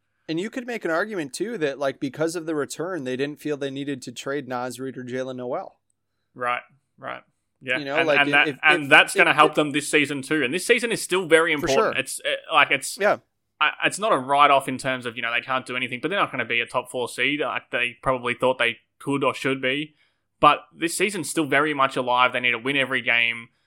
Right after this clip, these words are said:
Speaker 2: I'm annoyed right now that they lost to the Grizzlies and we're in the fifty-ninth game, and that's a good thing because that means that the, the season is still well and truly alive. And if this season is well and truly alive, then they need your Naz Reids. They need Jaylen Nowell, who's looked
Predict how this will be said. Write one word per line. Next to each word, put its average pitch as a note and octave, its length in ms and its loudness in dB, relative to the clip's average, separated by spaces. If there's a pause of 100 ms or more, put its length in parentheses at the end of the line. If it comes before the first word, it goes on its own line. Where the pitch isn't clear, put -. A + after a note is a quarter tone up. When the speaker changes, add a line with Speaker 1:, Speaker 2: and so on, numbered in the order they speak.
(100)
Speaker 2:
I'm B2 120 -4
annoyed B2+ 440 6
right B2 240 2
now B2 260 2
that B2 100 -4
they B2+ 100 0
lost B2+ 280 0
to C3+ 60 -10
the B2+ 80 -4
Grizzlies C3+ 460 -6
and C#3+ 100 -6
we're C#3 180 -4
in C#3 120 -10
the C3+ 280 -6 (140)
fifty-ninth C3+ 800 -4
game, C3+ 240 2
and C#3 120 -4
that's C3+ 200 0
a C3+ 80 -2
good D3 240 0
thing A#2+ 260 -4
because B2+ 220 -10
that B2+ 140 0
means A#2+ 240 -4
that B2+ 140 -8
the, A#2 200 -4 (560)
the C3 80 -6
season C3 340 2
is A#2 100 -6
still B2 640 -2
well C3 220 4
and B2 100 -6
truly B2+ 300 0
alive. A#2 540 4
And A#2 460 -4 (460)
if B2 140 -4
this C3 160 -6
season C3 280 -2
is D#3 200 0
well C3 180 0
and B2 100 -6
truly B2 240 -2
alive, B2+ 420 0
then C3+ 100 -8
they C3+ 160 -2
need C#3+ 380 -2 (240)
your B2+ 140 -6
Naz A#2 260 -4
Reids. A#2 280 -6
They B2+ 120 -2
need C#3 220 -2
Jaylen C3 240 0
Nowell, A#2+ 380 2
who's A#2 180 -8
looked A#2 220 -8